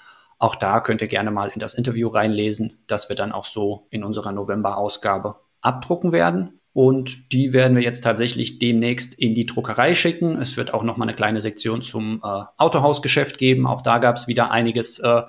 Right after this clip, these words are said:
Berichtenswertes von unserer Seite. Da gab's, ja, wie immer, würde ich fast schon sagen, einige Übernahmen, dass wieder größere, äh, Gruppen einzelne Betriebe übernommen haben, damit ihre Präsenz ausbauen, ihre Marktgebiete ein bisschen erweitern.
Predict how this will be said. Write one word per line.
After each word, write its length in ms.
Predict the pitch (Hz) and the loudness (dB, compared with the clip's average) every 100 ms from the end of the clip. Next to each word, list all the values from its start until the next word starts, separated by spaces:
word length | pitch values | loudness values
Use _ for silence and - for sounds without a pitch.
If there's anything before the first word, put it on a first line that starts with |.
| - - - | -10 -20 -8
Berichtenswertes 800 | - 131 131 135 127 127 123 123 | 0 2 2 0 2 4 4 2
von 140 | - 131 | -2 0
unserer 320 | 131 120 117 | 2 2 2
Seite. 320 | 117 117 - | 4 2 0
Da 480 | 110 107 104 107 - - | 0 2 2 -2 -6 0
gab's, 480 | 101 - - - - | 0 0 -6 -8 -14
ja, 240 | 101 101 - | -10 -10 -8
wie 160 | 123 117 | -4 0
immer, 360 | 131 156 160 | 2 2 4
würde 140 | 131 131 | 4 2
ich 80 | 127 | 2
fast 240 | 131 127 | 0 0
schon 100 | 123 | 0
sagen, 320 | 120 120 120 | 4 4 4
einige 520 | 123 107 113 - 110 - | 0 0 0 0 -6 -2
Übernahmen, 560 | 156 147 139 135 139 131 - - - | 2 4 4 2 0 -8 -20 -20 -8
dass 140 | 120 | -4
wieder 160 | 117 120 | -2 -2
größere, 1040 | - 120 120 113 117 113 113 110 107 107 | 0 0 2 0 0 0 2 2 2 -2
äh, 20 | - | 0
Gruppen 640 | - 131 127 123 123 - | 2 4 4 4 0 -2
einzelne 400 | 117 127 127 117 | 2 2 2 0
Betriebe 400 | 113 131 127 123 | 0 0 2 2
übernommen 420 | 123 117 139 156 | 2 2 2 2
haben, 240 | 135 131 131 | 2 2 4
damit 240 | 113 113 | 2 0
ihre 140 | 110 113 | -2 -4
Präsenz 420 | - 113 139 127 | -4 0 0 2
ausbauen, 540 | 123 123 - 113 113 | 2 2 2 2 2
ihre 180 | 120 110 | -2 0
Marktgebiete 640 | 117 127 - 131 127 127 | 2 2 0 -2 -2 0
ein 80 | 120 | 0
bisschen 280 | 117 - 123 | 0 -4 -6
erweitern. 440 | 113 110 110 110 | 2 2 2 -6